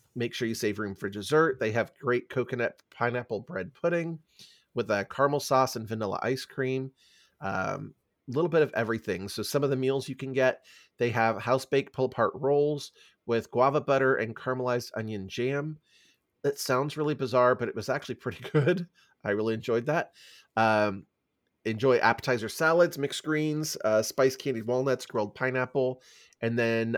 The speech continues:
uh, you get things like, uh, oven roasted citrus chicken, slow s-, cooked moyo pork, um, grilled flank steak,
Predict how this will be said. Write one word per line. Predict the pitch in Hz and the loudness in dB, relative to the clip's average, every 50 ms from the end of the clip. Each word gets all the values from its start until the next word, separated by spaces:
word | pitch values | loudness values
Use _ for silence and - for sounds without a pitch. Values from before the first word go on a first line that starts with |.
| - - | -2 0
uh, | 104 104 101 101 98 98 202 196 | 0 2 2 2 2 2 0 0
you | - 110 113 | -2 -4 -4
get | 113 123 113 110 - - _ _ _ | -2 0 0 0 0 -2 _ _ _
things | - 117 110 117 104 - | -6 -4 -4 -4 -6 -2
like, | 107 104 104 101 101 101 - - _ _ _ _ _ _ _ - | 0 2 2 2 0 -2 -4 -8 _ _ _ _ _ _ _ -8
uh, | - 98 - - | -6 -4 0 0
oven | 123 117 117 | 0 0 2
roasted | 127 123 120 - - 113 104 - | 2 2 2 2 -2 -8 -6 -6
citrus | - 117 107 - - 95 - - | -6 -6 -6 -8 -8 -10 -10 -8
chicken, | - - 165 156 - 160 147 147 139 147 131 | -8 -6 -6 -4 -2 -2 -2 -2 -2 -4 -6
slow | - - - - 117 113 117 | -8 -10 -8 -2 -2 0 0
s-, | 113 - - - - _ - | -2 -4 -12 -18 -20 _ -8
cooked | - - 127 - - - - | -2 -2 -2 -2 -4 -12 -8
moyo | 113 107 107 107 104 104 101 - | -4 -2 0 0 2 0 -2 -2
pork, | - - 160 165 156 - _ _ _ _ - - _ _ _ - | 0 0 0 0 0 -2 _ _ _ _ -20 -20 _ _ _ -4
um, | 104 104 104 101 98 98 98 92 98 104 | -2 0 0 2 2 0 -2 -4 -6 -10
grilled | - - - 123 123 117 - | -6 0 2 2 2 0 0
flank | - 127 127 131 131 - | 0 2 2 2 2 -2
steak, | - - 135 131 131 127 127 - - | -2 2 4 4 4 4 2 0 -6